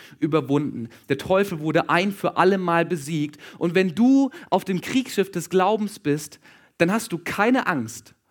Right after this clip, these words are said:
sondern Zuversicht, dass du die Feinde überwinden kannst und den Sieg erringst.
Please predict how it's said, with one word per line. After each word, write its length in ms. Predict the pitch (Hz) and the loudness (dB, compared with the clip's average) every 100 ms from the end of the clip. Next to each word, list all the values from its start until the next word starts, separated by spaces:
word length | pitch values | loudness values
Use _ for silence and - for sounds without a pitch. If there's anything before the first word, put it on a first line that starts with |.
| _ _ | _ _
sondern 300 | - 139 135 | -2 -2 -2
Zuversicht, 920 | - 214 - 131 107 107 - - _ _ _ _ _ _ - | -4 -8 -4 -4 -4 -6 -8 -20 _ _ _ _ _ _ -8
dass 180 | 139 - | -8 -6
du 60 | |
die 100 | 131 | -8
Feinde 460 | - - 160 190 175 | -10 -6 -4 -4 -4
überwinden 560 | 151 160 170 175 170 | -2 -2 -2 -4 -8
kannst 520 | - 139 113 117 - - - _ _ | -8 -8 -8 -10 -16 -20 -20 _ _
und 180 | 139 139 | -8 -4
den 140 | 131 | -6
Sieg 500 | 113 120 156 156 - _ _ _ _ - | -6 -6 -6 -8 -14 _ _ _ _ -8
erringst. 720 | 120 120 113 92 - - - | -6 -4 -6 -8 -16 -20 -20